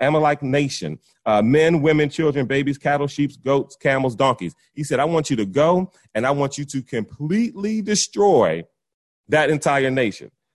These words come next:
So we see that Saul had what? A job to do, right?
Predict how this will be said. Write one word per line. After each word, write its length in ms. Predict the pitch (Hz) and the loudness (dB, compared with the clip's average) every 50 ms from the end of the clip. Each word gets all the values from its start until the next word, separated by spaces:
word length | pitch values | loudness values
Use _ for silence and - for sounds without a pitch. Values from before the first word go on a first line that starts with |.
| _ | _
So 180 | - - 170 160 | -4 0 2 4
we 160 | 151 160 160 | 4 4 2
see 580 | 147 - - - 254 240 196 156 143 131 135 - _ _ _ | 2 -2 -2 -2 0 0 2 2 2 0 -2 -6 _ _ _
that 180 | - 135 131 - | 0 0 0 -2
Saul 360 | - - 190 185 180 170 170 | -2 -2 2 2 4 2 2
had 400 | 147 160 170 175 156 139 135 113 | 2 0 0 2 2 2 0 0
what? 400 | 135 156 139 101 - - - _ - 120 | 2 2 2 0 0 -4 -14 _ -2 -2
A 80 | 120 | -2
job 340 | 120 113 147 139 135 131 - | 0 2 2 2 2 0 0
to 100 | - 127 | -4 -4
do, 220 | 120 107 160 139 | -2 0 0 0
right? 300 | 104 104 113 123 131 - | 2 2 2 0 0 -2